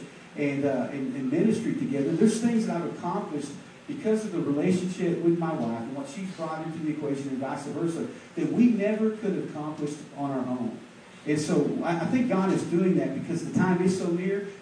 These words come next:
So He's bringing people together. Well, we do this thing at the training center. We're working out sometime. We, we call it the Indian run. And you line up, some of you guys have done it, five, uh, five people,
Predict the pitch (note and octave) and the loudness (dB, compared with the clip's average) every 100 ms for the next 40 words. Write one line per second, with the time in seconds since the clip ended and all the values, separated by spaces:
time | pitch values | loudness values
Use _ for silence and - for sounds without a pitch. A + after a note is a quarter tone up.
0 | - E3+ - - B3 A#3+ A3 D#3+ - E3+ | -2 0 2 6 10 10 8 4 4 -2
1 | D3 D#3+ F#3+ - - - - E3+ E3+ A3 | -4 -2 0 0 -2 -8 -8 -2 4 6
2 | A3+ F3+ - G3 E3+ - F#3 F#3+ - D3 | 6 6 4 4 2 2 0 0 0 0
3 | C#3+ C3+ E3 D3+ D#3+ E3 C3+ C3+ C#3+ C#3+ | 2 0 0 -2 -2 -2 -2 -2 0 -2
4 | C3+ C#3+ C3+ F3 - - E3+ F3 E3 C3+ | -2 -4 -4 -4 -2 -2 -2 0 0 0
5 | B2 A2 - - - - - - D3 D#3+ | -2 -2 -6 -14 -20 -20 -12 -2 0 2
6 | F#3+ F#3 E3+ - G3 F#3 D3+ D3 D3 D#3 | 2 2 0 0 -2 0 0 -2 -4 -2
7 | E3 - - D#3+ F3 F3+ F3 - - D3+ | -2 -2 -2 -2 0 0 -4 -8 -6 -2
8 | C#3+ - E3+ E3+ F3 F#3+ F#3+ F#3 | -2 -2 0 0 0 -2 -2 -2